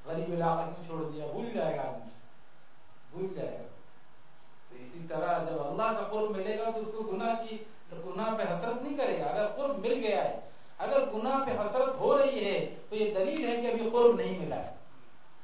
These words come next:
گناہ پہ حسرت، ہائے کاش ہم بھی یہ گناہ کرتے، ہم بھی جو ہے، ہم بھی all fall حرکتیں کرتے۔ ابھی ہمارے دوست بتا رہے تھے، ان کے بھائی رضوان ابھی وہ پنڈی کے سفر میں، تو ان کے گھر کے نیچے ایک آدمی جو ہے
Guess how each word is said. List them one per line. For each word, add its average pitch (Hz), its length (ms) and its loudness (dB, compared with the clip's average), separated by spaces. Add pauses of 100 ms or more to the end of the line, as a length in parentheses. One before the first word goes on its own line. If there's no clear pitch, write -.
(120)
گناہ 190 220 0
پہ 196 60 0
حسرت، 233 420 2
ہائے 175 380 6
کاش 190 300 4
ہم 208 120 -2
بھی 226 100 -4
یہ 214 120 0 (100)
گناہ 180 260 0
کرتے، 165 240 -4
ہم 175 180 -2
بھی 214 100 -4
جو 170 160 -4
ہے، 185 200 0 (640)
ہم 165 160 -4
بھی 196 100 -2
all 190 300 6
fall 196 180 4
حرکتیں 165 420 2
کرتے۔ 147 260 -2 (580)
ابھی 160 200 -6
ہمارے 165 300 0
دوست 165 220 0
بتا 151 220 0
رہے 151 80 0
تھے، 151 180 -4
ان 143 120 -6
کے 151 120 -6
بھائی 139 200 -2 (300)
رضوان 135 520 -6 (480)
ابھی 131 220 -8
وہ 135 60 -6 (100)
پنڈی 139 280 -6
کے 143 140 -6
سفر 135 220 -6
میں، 127 220 -8 (380)
تو 139 60 -8
ان 143 160 -6
کے 151 140 -4
گھر 151 140 0
کے 151 180 -4
نیچے 147 200 -4
ایک 156 240 0
آدمی 147 380 -2
جو 135 60 -4
ہے - 120 -2